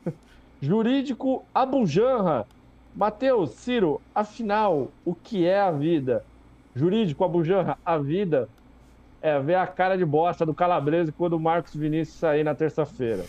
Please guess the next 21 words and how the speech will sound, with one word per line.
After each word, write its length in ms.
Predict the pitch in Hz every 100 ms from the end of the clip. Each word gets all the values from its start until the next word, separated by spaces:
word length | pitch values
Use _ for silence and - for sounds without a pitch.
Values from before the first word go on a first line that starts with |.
| -
Essa 360 | 120 147 - 151
é 20 |
a 100 | 131
vida." 380 | 110 110 95 92 - - - - - - -
É... 840 | - 135 135 135 131 131 127 127 131
Rafael 720 | - 180 180 214 180 202 220
Teixeira, 880 | 220 240 202 - 220 226 208 156 - -
"Eu 120 | 190
sou 240 | 180 247
agnóstico, 600 | 254 214 180 156 117 - - - - - - -
mas 180 | 160 180
depois 380 | 214 208 202 202
do 80 | 202
que 80 |
aconteceu 520 | 190 202 202 175 202 190
hoje, 380 | 160 175 156
me 160 | 170 175
convenci 720 | - 185 196 185 165 - 180
que 160 | 175 214
Deus 460 | 151 131 180 196 175
existe." 800 | 165 139 156 165 139 - 123